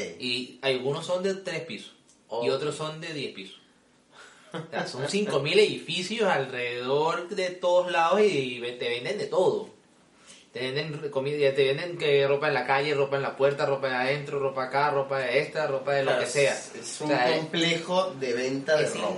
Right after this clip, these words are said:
Speaker 1: inmenso, o
Speaker 2: Ok.
Speaker 1: sea, es, es inmenso. Incluso tú puedes ir y que te fabriquen una, una camisa con la cara tuya de una vez.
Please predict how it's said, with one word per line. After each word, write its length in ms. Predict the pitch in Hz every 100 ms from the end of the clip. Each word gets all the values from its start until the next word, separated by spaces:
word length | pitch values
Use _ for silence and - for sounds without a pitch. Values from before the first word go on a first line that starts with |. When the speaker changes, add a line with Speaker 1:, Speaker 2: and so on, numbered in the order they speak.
| - -
Speaker 1:
inmenso, 500 | 190 208 175 139 156
o 140 | 160
Speaker 2:
Ok. 120 | 151
Speaker 1:
sea, 140 | 143 - - - -
es, 160 | 185 - 143
es 160 | 143 180
inmenso. 320 | 180 190 147
Incluso 320 | 143 143 151
tú 100 | 190
puedes 240 | 185 190 185
ir 120 | 196
y 40 | 220
que 100 | 180
te 100 | 143
fabriquen 360 | 135 - 175
una, 480 | 180 180 175 170 160
una 140 | 156 165
camisa 320 | 151 160 208
con 100 | 180
la 100 | 131
cara 200 | 139 139
tuya 200 | 147 120
de 40 | -
una 120 |
vez. 100 | -